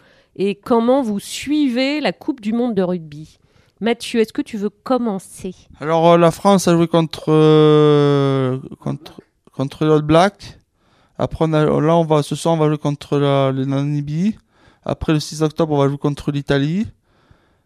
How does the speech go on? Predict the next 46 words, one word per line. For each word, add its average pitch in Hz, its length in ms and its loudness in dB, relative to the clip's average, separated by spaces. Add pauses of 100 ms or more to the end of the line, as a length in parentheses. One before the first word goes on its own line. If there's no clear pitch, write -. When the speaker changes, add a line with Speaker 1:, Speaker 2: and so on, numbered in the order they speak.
(100)
Speaker 2:
Alors, - 140 -2
il 131 40 2
y - 20 2
a 131 80 2
Jalibert, 156 580 0
Dupont, 165 560 0
Baye, 160 400 2
Ramos 160 480 0 (160)
qui - 140 -12
jouent, 160 340 -6 (460)
Gelon, 165 760 4
Aldrit, 160 480 -2 (760)
Cross, - 600 2
Flamand. 170 680 2 (840)
Euh, 123 320 0
tout 139 200 -10
le 156 60 -2
monde, 170 200 0 (220)
tout, 165 280 -2 (100)
tous 175 180 -4
les 170 80 -2
joueurs 170 180 0
vont 165 220 2
jouer, 165 320 2
euh, 170 100 0
pour - 220 -14
ce 156 100 -6
soir 160 320 -4
au 151 80 -2
match 156 380 -2
et 139 180 -4
contre 147 320 -6
l'Italie. 147 380 -4
Et 147 100 -2
après, 147 240 -4
il - 20 0
y 151 40 0
a - 20 2
les 143 80 0
quarts 151 240 -8
de 156 80 0
finale. 151 400 -4
Après, 151 300 -6
le, 151 100 -6
sera - 300 -4
le, 127 240 -6